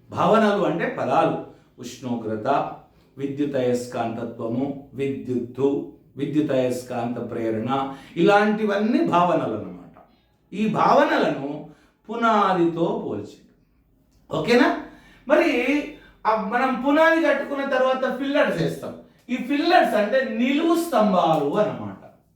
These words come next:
నిలువు స్తంభాలు. ఇప్పుడు భావన అనేది ఏంటిది? చాలా జాగ్రత్తగా వినండి. చాలా జా-, భావన అనేది, ఉష్ణోగ్రత అనేది ఒక భావన. ఓకేనా?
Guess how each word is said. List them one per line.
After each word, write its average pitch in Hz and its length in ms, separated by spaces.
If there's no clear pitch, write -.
నిలువు 359 340
స్తంభాలు. 269 600
ఇప్పుడు - 520
భావన 302 540
అనేది 277 340
ఏంటిది? 247 720
చాలా 220 160
జాగ్రత్తగా 190 520
వినండి. 110 300
చాలా 220 160
జా-, - 380
భావన 277 380
అనేది, 262 600
ఉష్ణోగ్రత 208 540
అనేది 143 240
ఒక - 160
భావన. 90 380
ఓకేనా? 262 440